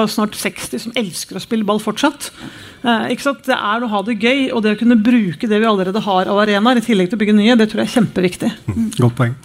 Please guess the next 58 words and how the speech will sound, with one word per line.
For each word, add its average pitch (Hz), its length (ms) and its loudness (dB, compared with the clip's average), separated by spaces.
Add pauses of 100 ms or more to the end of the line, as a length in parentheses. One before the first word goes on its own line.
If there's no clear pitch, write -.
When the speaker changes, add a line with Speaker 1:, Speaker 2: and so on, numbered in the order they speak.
(400)
Speaker 2:
Eh, 202 240 2
vi 202 80 2
har 190 80 0
et 185 80 -2
fantastisk 185 400 0
panel 180 240 4
her. 208 160 2
Jeg 226 160 2
har 214 160 2
jo 202 80 2
lyst - 160 2
til 190 80 4
å 165 80 6
utfordre 175 260 2
salen, 170 300 0
jeg. 226 120 0 (120)
Eh, 185 640 4
for 170 80 2
dere 170 240 4
har 175 160 2
sittet 131 160 0
så 165 100 0
stille. 151 300 2
Eh, 170 800 4
så 175 160 4
hvis 160 160 2
det 175 140 4
er - 20 0
noen 175 160 2
som 165 80 0
brenner 170 240 4
inne 151 160 2
med 165 160 4
spørsmål, 175 400 2
så, 180 240 2
så, 180 160 2 (160)
så 170 140 2
er - 20 2
det 170 160 2
mye 160 320 4
klokskap, 160 480 0
eh, 170 160 4
her 156 240 4
oppe, 202 220 -2 (280)
og 190 140 4
sikkert 165 320 -2
her 160 80 0
nede 147 160 0
også. 185 260 2
Men, 185 220 2
eh, 196 80 2
har 156 160 4
dere 170 80 4
spørsmål? 190 400 2 (640)
Der 156 80 0
var 190 120 4
det 185 120 4
en. 135 80 0